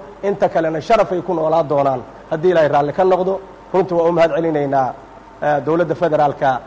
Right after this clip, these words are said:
gacanta mugga leh ay ka geysatay sidii nimankan culeyskooda la isaga dulqaadi lahaay. Madaxda dalka oo madaxweynaha ugu, ugu sarreeyo, ra'iisul wasaaraha ku xigo, iyo guud ahaan cid kasta ee gacan ka geysatay sidii shabaab dad,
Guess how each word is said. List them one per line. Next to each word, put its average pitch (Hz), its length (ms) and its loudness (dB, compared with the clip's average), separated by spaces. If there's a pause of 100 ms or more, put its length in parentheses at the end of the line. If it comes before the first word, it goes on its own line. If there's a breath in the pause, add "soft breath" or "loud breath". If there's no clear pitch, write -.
(240)
gacanta 160 380 0
mugga 185 280 0
leh 160 80 2
ay 160 100 0
ka 185 120 0
geysatay 160 600 0 (340)
sidii 185 240 -2
nimankan 160 320 -2
culeyskooda 160 500 -2
la 143 100 -2
isaga 143 240 -8
dulqaadi 190 420 0
lahaay. 196 320 4 (400)
Madaxda 160 280 -2
dalka 156 260 -4
oo 147 40 -2
madaxweynaha 147 500 2 (140)
ugu, 180 160 -2 (180)
ugu 185 180 -2
sarreeyo, 180 480 4 (340)
ra'iisul 165 240 -2
wasaaraha 160 360 0
ku 202 120 -2
xigo, 202 260 0 (400 loud breath)
iyo 196 140 4
guud 165 280 0
ahaan 185 420 4 (640)
cid 202 160 -2
kasta - 300 -2
ee 156 120 0
gacan 156 280 0
ka 190 100 -4
geysatay 170 680 0 (380)
sidii 185 220 0
shabaab 170 340 2
dad, 196 160 2